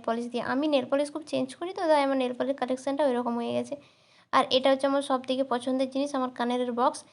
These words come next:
কানেরের ভিডিও কিন্তু আমি already শ্যুট করে নিয়েছি, তোমাদের সাথে শেয়ার করব আমার সমস্ত রকমের কানেরগুলো।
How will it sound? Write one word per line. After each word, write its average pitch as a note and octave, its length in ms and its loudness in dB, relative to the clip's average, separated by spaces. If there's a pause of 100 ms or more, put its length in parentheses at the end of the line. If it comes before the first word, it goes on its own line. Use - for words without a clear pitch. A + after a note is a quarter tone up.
(220)
কানেরের C#4 400 4
ভিডিও C#4+ 280 4
কিন্তু D4 240 4
আমি D4 200 6
already C4 360 4
শ্যুট C#4+ 220 -6
করে C#4 220 4
নিয়েছি, C4+ 300 0
তোমাদের B3 320 0
সাথে C4 200 0
শেয়ার B3+ 300 0
করব C4 380 2 (340)
আমার B3+ 180 0
সমস্ত B3+ 380 -2
রকমের C4 360 0
কানেরগুলো। A#3+ 600 -2